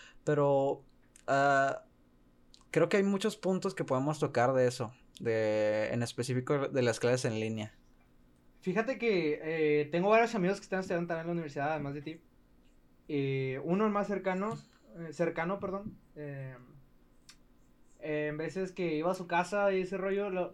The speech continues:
Speaker 2: se ven estresados, ¿sabes? De que, sinceramente, las clases en línea no les están enseñando, los profesores solo se lo toman de que, "Tengan estas tareas, háganlas".
Speaker 1: Mm.
Speaker 2: Y, pues, hay, o sea, por ejemplo, mi amigo,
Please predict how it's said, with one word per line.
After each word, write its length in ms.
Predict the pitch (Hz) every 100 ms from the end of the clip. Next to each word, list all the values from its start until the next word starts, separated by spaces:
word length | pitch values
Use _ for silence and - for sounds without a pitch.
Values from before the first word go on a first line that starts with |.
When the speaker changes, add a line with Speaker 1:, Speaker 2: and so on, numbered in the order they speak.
| 147
Speaker 2:
se 180 | 143 165
ven 160 | 156 175
estresados, 720 | 202 208 185 175 170 170 151
¿sabes? 360 | 170 180 185 - - - - -
De 240 | 147 147 143
que, 600 | 147 143 143 139 135 135
sinceramente, 580 | 135 143 160 156 170 180
las 140 | 175
clases 220 | 165 151 170
en 100 | 160
línea 260 | 143 151
no 160 | 156 151
les 120 | 160
están 200 | 151 165
enseñando, 580 | 175 175 151 156 170 165
los 140 | 156
profesores 480 | - 151 143 139 147
solo 180 | 165 160
se 80 | 170
lo 100 | 156
toman 220 | 143 147
de 120 | 147
que, 180 | 143 139
"Tengan 260 | 135 175 190
estas 160 | 175 180
tareas, 300 | 165 139 135 - -
háganlas". 340 | 156 160 135 - - - - - -
Speaker 1:
Mm. 400 | 156 135 135 131 123 - - - - -
Speaker 2:
Y, 460 | 147 147 147 147
pues, 260 | 139 165 170
hay, 240 | 175 170 170
o 80 | 180
sea, 160 | 196
por 100 | 190
ejemplo, 260 | 185 208 196
mi 60 |
amigo, 420 | 180 202 262 294